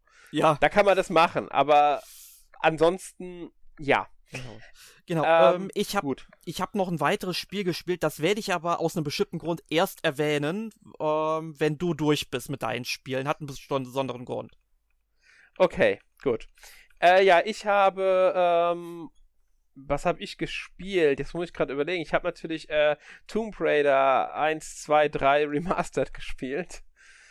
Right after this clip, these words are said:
Speaker 1: Ach so, hab ich
Speaker 2: Ähm,
Speaker 1: auch gespielt, ja, ähm, aber
Speaker 2: ja.
Speaker 1: erzähl.
Speaker 2: Ja, f-, ja, ich, ich bin jetzt nicht so begeistert von dem Remaster, muss ich sagen. Es sind
Speaker 1: Mhm.
Speaker 2: tolle Klassiker, keine Frage, aber das Remaster finde ich jetzt ehrlich gesagt nicht so prall. Die moderne Steuerung hätte mehr Feinschliff vertragen.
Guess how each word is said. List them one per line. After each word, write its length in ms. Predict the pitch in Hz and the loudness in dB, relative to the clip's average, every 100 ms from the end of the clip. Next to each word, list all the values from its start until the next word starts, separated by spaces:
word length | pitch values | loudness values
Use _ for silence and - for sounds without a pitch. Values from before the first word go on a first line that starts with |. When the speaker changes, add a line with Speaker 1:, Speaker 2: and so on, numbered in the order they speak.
| _ _ _ | _ _ _
Speaker 1:
Ach 100 | 151 | -2
so, 220 | - 156 | 2 4
hab 120 | 135 131 | 4 4
ich 60 | |
Speaker 2:
Ähm, 40 | 143 | 0
Speaker 1:
auch 140 | 156 | -2
gespielt, 560 | 175 - - 156 165 - | -2 -6 -4 -2 -2 0
ja, 220 | 143 151 | -2 -2
ähm, 480 | - 135 131 127 127 | -4 -6 -6 -8 -8
aber 80 | 127 | -4
Speaker 2:
ja. 160 | 117 | -2
Speaker 1:
erzähl. 460 | 131 - - 131 131 _ _ _ _ _ - _ _ - - - - | -2 -6 -4 -4 -6 _ _ _ _ _ -20 _ _ -20 -20 -12 4
Speaker 2:
Ja, 280 | 143 165 | 8 8
f-, 520 | 143 143 - 147 135 123 | 6 -2 -6 -4 -6 2
ja, 260 | 117 131 135 | 4 4 2
ich, 160 | 147 - - | -4 -16 -18
ich 340 | 151 175 - | -10 -10 -8
bin 160 | 196 185 | -4 2
jetzt 180 | 170 165 | 2 0
nicht 120 | - | -4
so 140 | 147 | -4
begeistert 500 | 139 - 123 127 139 | -2 0 0 2 -2
von 140 | 143 131 | -4 -4
dem 140 | 120 | -6
Remaster, 520 | 117 107 104 127 110 | -8 -6 -6 -4 -8
muss 280 | 101 - - | -10 -16 -20
ich 60 | - | -18
sagen. 500 | - 98 107 143 151 - - 165 160 | -10 -8 -8 -10 -12 -14 -14 -4 0
Es 80 | 151 | 4
sind 200 | 160 151 | 2 0
Speaker 1:
Mhm. 220 | 262 208 - | -6 -8 -2
Speaker 2:
tolle 320 | 175 185 196 | 4 4 4
Klassiker, 680 | - 135 185 226 - 202 180 | 2 0 0 -4 -4 -4 -2
keine 340 | 160 156 151 | 0 0 0
Frage, 440 | - 131 151 165 | 0 2 4 4
aber 200 | 147 143 | 4 4
das 140 | 139 147 | 0 -4
Remaster 500 | 139 123 131 - 135 | -4 0 0 0 -4
finde 260 | 139 127 | -2 -8
ich 60 | 123 | -6
jetzt 240 | 117 - | -8 -8
ehrlich 140 | 107 123 | -10 -8
gesagt 180 | 120 87 | -8 -8
nicht 120 | - | -6
so 120 | 135 | -6
prall. 300 | - 120 123 | -4 -2 0
Die 100 | 123 | -2
moderne 420 | 131 131 135 147 | -8 0 2 2
Steuerung 340 | 143 143 143 139 | 0 -2 -2 -2
hätte 160 | 135 | -4
mehr 140 | 127 113 | -4 -4
Feinschliff 460 | 127 185 175 165 | -4 -4 -4 -10
vertragen. 680 | 156 - 139 131 135 143 | -10 -6 0 0 -2 -10